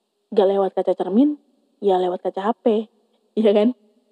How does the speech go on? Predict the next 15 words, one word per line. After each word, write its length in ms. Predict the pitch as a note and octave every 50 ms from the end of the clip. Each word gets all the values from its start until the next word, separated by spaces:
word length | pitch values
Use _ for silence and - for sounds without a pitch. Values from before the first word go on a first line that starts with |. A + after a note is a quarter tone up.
| _ _ _ _ _ _ _ _ _ _ _ _ _ _ _ _ _ _ _ _ _ _ _
Kalian 320 | - G#3+ G#3+ G#3+ A3 A#3 B3
lihat 160 | C4 - -
baik-baik 400 | A3 G#3+ - G#3 G3+ G3 F#3+ - _ _ _ _ _ _ _ _ _ _ _
orang 320 | - A3+ A#3 A#3 A#3 A#3
yang 80 | A#3 A3
ada 160 | G#3+ A3 G#3
di 80 | G3+ G3+
depan 240 | - - G3 G#3 G3
kalian. 400 | F3 F3 - F#3 F#3 F3 - - _ _ _ _ _ _ _ _ _ _ _ _ _ _ _ _ _ _ _ _ _ _ _ _ _ _ _ _ _ _ _ _ _ _ _ _ _ _ _ _ _
Kalian 240 | A3 A3+ A3+ A#3 A#3+
lihat 240 | A#3 A#3 A#3 A#3 A3+ - _ _ _ _ _ _ _ _ _ _ _ _ _
belnya 240 | - G#3+ - B3+ C4+
masih 240 | C4+ C4 - - G#3
ada 100 | G#3+ A#3+ B3+
nggak? 140 | C#4 D4